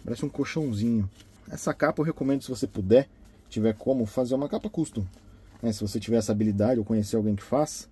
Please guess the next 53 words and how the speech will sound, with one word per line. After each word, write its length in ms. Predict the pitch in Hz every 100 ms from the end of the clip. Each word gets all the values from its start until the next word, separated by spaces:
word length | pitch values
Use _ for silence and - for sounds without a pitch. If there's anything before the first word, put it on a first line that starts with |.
| - - - - - - - - - - - - - - - - -
porque 320 | 123 107 -
dá 100 | 113
pra 100 | 117
melhorar 360 | 139 139 139 139
a 40 |
capa, 360 | - 104 101 101
né. 120 | 127 - - - - - -
As 140 | - -
cores 220 | - 170
são 160 | 180 160
bonitas 440 | 127 151 165 117
e 60 | 104
tal, 320 | 123 123 143
mas 460 | 135 117 101 -
ela 120 | 104 117
é 40 |
realmente 400 | 98 120 135 -
muito 200 | 120 147
grossa. 520 | 117 101 95 - - - - - - - -
Vou 120 | 104
deixar 180 | 107 104
pra 140 | 104 101
trás 360 | 98 92 87
assim. 320 | 92 - 143 - - - - - - - - - - - -
E 360 | - 117 113 110
vamos 200 | 135 139
ver 60 |
o 40 | 139
que 80 |
é 60 | 170
que 100 | -
move 580 | 160 135 139 156 139 117
aqui 200 | 107 113
então, 280 | 107 101 98
né? 120 | 95
Já 100 | 107
que 80 | 104
eu 40 |
tô 100 | 101
olhando, 400 | 98 104 123 104
pegando 420 | 92 92 110 123
e 60 | 98
tal. 320 | - 135 135 - - - - - -
Não 100 | 170
tem 100 | 175
nada 160 | 160 156
molenga, 540 | 147 143 123 160 156
tá 80 | 113
vendo? 240 | 107 151 110
Ah, 220 | 98 98
ele 160 | 107
não 180 | 107 120
vem 340 | 110 107 101